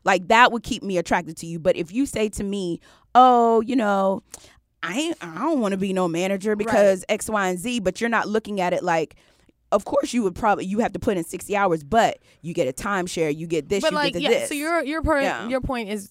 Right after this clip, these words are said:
Speaker 2: that you don't want someone that's complacent with,
Speaker 1: No,
Speaker 2: with their life,
Speaker 1: absolutely
Speaker 2: basically.
Speaker 1: not.
Speaker 2: Yeah.
Speaker 1: And I don't want someone who don't know how to dress or if,
Speaker 2: Mm.
Speaker 1: who's not open to learning how to dress
Speaker 2: Yes.
Speaker 1: because you can change how someone dresses or whatever that
Speaker 2: Absolutely.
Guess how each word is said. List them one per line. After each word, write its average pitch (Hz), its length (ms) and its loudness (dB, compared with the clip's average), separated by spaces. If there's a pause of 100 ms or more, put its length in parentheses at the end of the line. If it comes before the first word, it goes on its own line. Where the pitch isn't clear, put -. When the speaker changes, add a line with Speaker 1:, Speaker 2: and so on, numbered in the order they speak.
Speaker 2:
that 196 420 -2
you 214 300 -6
don't 208 340 -2
want 190 300 -4
someone 180 240 -6
that's 175 160 -10
complacent 175 640 -8
with, 277 80 -2
Speaker 1:
No, 196 320 6
Speaker 2:
with - 160 -6
their 170 80 -6
life, 220 160 2
Speaker 1:
absolutely 196 380 0
Speaker 2:
basically. 175 120 0
Speaker 1:
not. 151 200 -4 (240)
Speaker 2:
Yeah. 190 140 0
Speaker 1:
And 175 460 2
I 180 140 2
don't 185 300 2
want 185 260 -2
someone 175 460 0
who 180 500 -2 (1040)
don't 190 240 -2
know 190 100 -4
how 175 120 -6
to 156 80 -6
dress 175 460 -4 (160)
or 190 140 8
if, 208 180 0
Speaker 2:
Mm. 220 120 -6
Speaker 1:
who's 208 260 0
not 190 260 -2
open 190 380 4
to 170 360 -6
learning 160 340 -2
how 156 160 -8
to - 120 -16
dress 139 400 -6
Speaker 2:
Yes. - 140 -10
Speaker 1:
because 208 320 2
you 262 60 0
can 196 160 -4
change 190 340 -4
how 151 140 -4
someone 156 340 -4
dresses - 500 -6
or - 40 -6
whatever 156 280 -2
that 240 80 -4
Speaker 2:
Absolutely. 151 220 -8